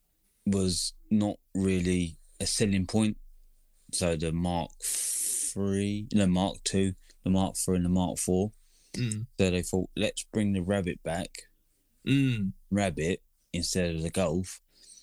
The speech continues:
Speaker 1: and see if they can sell more of the vehicle," because they wasn't selling enough of them.
Speaker 2: Yeah, it's like the sales when the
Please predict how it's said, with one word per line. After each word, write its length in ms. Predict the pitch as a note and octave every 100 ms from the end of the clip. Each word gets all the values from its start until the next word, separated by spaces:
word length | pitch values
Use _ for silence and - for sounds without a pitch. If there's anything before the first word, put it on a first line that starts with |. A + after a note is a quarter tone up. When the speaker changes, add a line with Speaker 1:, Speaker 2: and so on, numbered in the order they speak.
| - _ _ _ _ _
Speaker 1:
and 120 | F2
see 120 | - F2+
if 80 |
they 120 | - E2+
can 140 | E2
sell 240 | - F2+
more 360 | E2+ F2 E2 D2+ -
of 260 | E2 - -
the 200 | E2 - - -
vehicle," 380 | F#2 D#2+ D2 -
because 460 | E2+ D#2 D#2+ - -
they 140 | - E2
wasn't 320 | E2+ D#2 E2
selling 220 | E2 D#2+
enough 380 | D#2+ D#2+ E2 -
of 100 | C#2
them. 140 | C3 - - - - -
Speaker 2:
Yeah, 260 | C3 C3+ G#2+ F#2+ -
it's 240 | - B2+ D3
like 200 | C3+ C3
the 60 | C#3
sales 540 | E3 E3 D#3+ D3+ C3
when 200 | C#3 C#3
the 180 | C#3